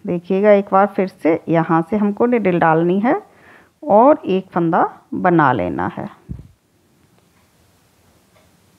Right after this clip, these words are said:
फिर हम एक फंदा सीधा बुनेंगे। अब फिर से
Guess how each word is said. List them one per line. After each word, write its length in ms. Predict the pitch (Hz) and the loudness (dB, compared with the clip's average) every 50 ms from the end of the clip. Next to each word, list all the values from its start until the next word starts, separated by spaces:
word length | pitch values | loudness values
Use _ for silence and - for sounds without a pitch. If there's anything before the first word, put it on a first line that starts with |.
| _ _ _ _ _ _ _ _ - | _ _ _ _ _ _ _ _ -2
फिर 180 | - 247 247 240 | 0 2 2 4
हम 220 | 254 269 285 320 - - _ _ _ _ _ _ - | 4 2 2 2 0 -4 _ _ _ _ _ _ -4
एक 260 | 196 196 214 240 240 | -2 0 0 0 -2
फंदा 340 | - 208 190 185 185 196 277 302 - | -4 -4 -2 -2 0 -2 -2 -2 -4
सीधा 380 | - 185 165 156 - - 160 | -6 -6 -6 -4 -4 -2 -2
बुनेंगे। 520 | 156 170 170 165 165 175 175 185 226 285 349 - - _ - - - _ _ _ _ _ _ _ _ _ _ _ _ _ _ _ _ _ _ _ _ - - - - - - - - - - - - - _ _ _ _ _ _ - - _ _ _ _ _ _ _ _ _ _ _ _ - | 0 0 2 2 2 2 2 2 2 0 0 -2 -8 _ -20 -20 -20 _ _ _ _ _ _ _ _ _ _ _ _ _ _ _ _ _ _ _ _ -20 -20 -18 -16 -14 -14 -14 -14 -14 -16 -16 -16 -18 _ _ _ _ _ _ -20 -20 _ _ _ _ _ _ _ _ _ _ _ _ -4
अब 220 | 320 - 220 - | -2 -2 -2 -2
फिर 220 | - - - 208 202 | -2 0 2 2 2
से 320 | 202 - - 294 311 349 | 0 -2 0 2 2 2